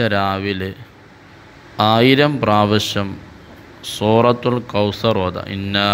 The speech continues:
അഅ്തൈനാക്കൽ കൗസർ വസല്ലി ലി റബ്ബിക വൻഹർ ഇന്ന ശാനിഅക ഹുവൽ അബ്തർ. ഈ സൂറത്ത് ആയിരം പ്രാവശ്യം ഓതിയിട്ട് അല്ലാഹുമ്മ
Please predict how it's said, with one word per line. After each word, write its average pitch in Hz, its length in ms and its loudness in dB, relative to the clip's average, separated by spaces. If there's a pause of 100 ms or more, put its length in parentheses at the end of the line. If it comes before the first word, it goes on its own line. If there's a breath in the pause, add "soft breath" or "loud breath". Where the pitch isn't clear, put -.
അഅ്തൈനാക്കൽ 95 1000 0 (140)
കൗസർ 95 460 0 (760 loud breath)
വസല്ലി 120 640 2 (100)
ലി 120 80 2 (140)
റബ്ബിക 107 560 0
വൻഹർ 101 480 -2 (320)
ഇന്ന 110 420 -2 (160)
ശാനിഅക 101 840 -2
ഹുവൽ 95 280 -2 (100)
അബ്തർ. 92 420 -4 (840 loud breath)
ഈ - 20 6 (220)
സൂറത്ത് 113 600 2 (480)
ആയിരം 117 500 2
പ്രാവശ്യം 101 680 -2 (100)
ഓതിയിട്ട് 95 580 0 (1080 loud breath)
അല്ലാഹുമ്മ 117 600 4